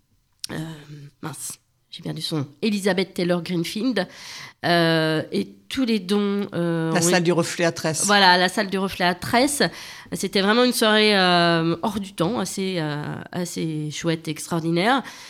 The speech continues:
Speaker 1: Euh, c'était au chapeau et, euh, et, et tous les spectateurs, euh, ont répondu présent et tous les dons ont été reversés à l'asso.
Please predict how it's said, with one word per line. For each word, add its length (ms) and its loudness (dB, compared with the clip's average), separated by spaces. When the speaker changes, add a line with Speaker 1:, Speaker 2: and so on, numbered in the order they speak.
Speaker 1:
Euh, 540 0
c'était 340 -2
au 80 2
chapeau 720 2
et, 280 2
euh, 260 -2
et, 360 -2
et 60 -8
tous 160 -12
les 680 -2
spectateurs, 760 -4
euh, 240 -2
ont 120 -6
répondu 360 -4
présent 540 -2
et 360 -2
tous 100 -12
les 120 -6
dons 180 -2
ont 40 -2
été 180 -4
reversés 380 -4
à 80 -2
l'asso. 280 -4